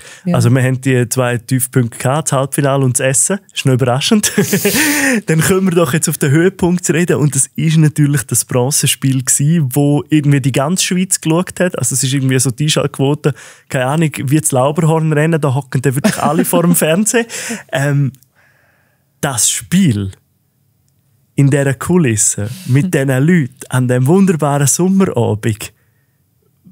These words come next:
Speaker 2: was werden ihr dort mal euren Enkel vielleicht dann mal noch davon erzählen? Was glaubt ihr, bleibt euch am meisten?
Speaker 3: Boah.
Speaker 2: Ist fies, gell?
Speaker 3: Mhm.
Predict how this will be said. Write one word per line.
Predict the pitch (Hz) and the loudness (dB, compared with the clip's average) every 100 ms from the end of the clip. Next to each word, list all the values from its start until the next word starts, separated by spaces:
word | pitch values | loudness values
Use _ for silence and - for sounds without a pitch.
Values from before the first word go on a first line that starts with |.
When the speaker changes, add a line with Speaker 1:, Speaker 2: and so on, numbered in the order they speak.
| - | -4
Speaker 2:
was | 143 151 | -2 0
werden | 180 196 | 0 0
ihr | 190 | 0
dort | 190 190 185 | 0 0 0
mal | 185 180 | 2 2
euren | 175 175 | 2 2
Enkel | 165 160 175 - | 2 0 0 -2
vielleicht | 156 156 160 - | 0 0 -2 0
dann | 165 | 0
mal | 156 151 | 0 0
noch | 156 | 0
davon | 147 165 135 - | -2 -2 -2 -4
erzählen? | - - 147 123 | -2 0 0 0
Was | 120 - | 0 -2
glaubt | 135 156 - | -2 -2 -4
ihr, | 160 147 - | -4 -4 -2
bleibt | 147 165 - - | 0 0 0 0
euch | 147 156 | 2 2
am | 151 | 0
meisten? | 139 110 - - 104 _ _ _ _ _ _ _ _ _ _ _ _ _ _ _ _ _ _ _ _ _ _ _ _ _ _ _ _ _ _ _ | 0 -2 -4 -6 -10 _ _ _ _ _ _ _ _ _ _ _ _ _ _ _ _ _ _ _ _ _ _ _ _ _ _ _ _ _ _ _
Speaker 3:
Boah. | - - _ _ | -20 -20 _ _
Speaker 2:
Ist | - | -4
fies, | - 165 143 - | 0 2 2 2
gell? | 127 151 - - | 2 0 -4 -6
Speaker 3:
Mhm. | 175 - 208 | -4 -2 -2